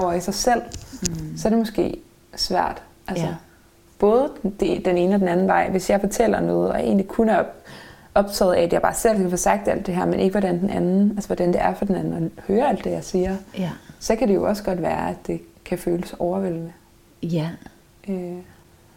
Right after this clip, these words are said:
Speaker 2: Alma, jomfru.
Speaker 1: Mm.
Speaker 2: Her i podcasten, så kan jeg godt lide at slutte af med at spørge min gæst, om vedkommende har et godt råd,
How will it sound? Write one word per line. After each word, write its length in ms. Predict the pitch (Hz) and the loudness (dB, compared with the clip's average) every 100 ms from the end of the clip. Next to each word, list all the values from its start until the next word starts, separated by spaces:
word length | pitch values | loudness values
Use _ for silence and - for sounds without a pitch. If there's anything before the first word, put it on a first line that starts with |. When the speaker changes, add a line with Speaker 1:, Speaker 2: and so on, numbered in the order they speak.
| _ _ _ _ _ - - - - - - - | _ _ _ _ _ -20 -20 -20 -20 -20 -20 0
Speaker 2:
Alma, 440 | 196 185 190 196 - - - - - - - | 2 4 4 2 -2 -18 -20 -20 -18 -16 -4
jomfru. 360 | 165 156 - 175 175 - - - | -2 -2 -2 -4 -4 -12 -20 -4
Speaker 1:
Mm. 320 | 208 196 190 185 - - - - - _ - | 0 0 -2 -6 -12 -20 -20 -20 -20 _ 0
Speaker 2:
Her 140 | 175 | 0
i 60 | 170 | 2
podcasten, 600 | 170 165 175 156 - 160 | 0 0 -2 -2 -4 -4
så 100 | 170 | -2
kan 160 | 170 | -2
jeg 160 | 156 147 | -2 0
godt 180 | 165 160 | 0 0
lide 120 | 160 | -2
at 60 | |
slutte 300 | - 160 - | -2 -6 -2
af 160 | 170 165 | -2 -2
med 120 | 165 | -4
at 80 | 156 | -6
spørge 500 | - 156 147 147 160 156 _ _ _ | -6 -4 -2 -2 -4 -10 _ _ _
min 220 | 170 175 | 0 0
gæst, 600 | 160 170 165 - - - - _ _ _ _ _ - | 0 -2 -4 -6 -14 -20 -20 _ _ _ _ _ -4
om 140 | 165 | 0
vedkommende 480 | 175 170 190 160 160 | 2 2 0 0 -4
har 200 | 165 - | -4 -4
et 160 | 175 - | -4 -2
godt 280 | 170 - | -2 0
råd, 260 | 175 180 | 0 0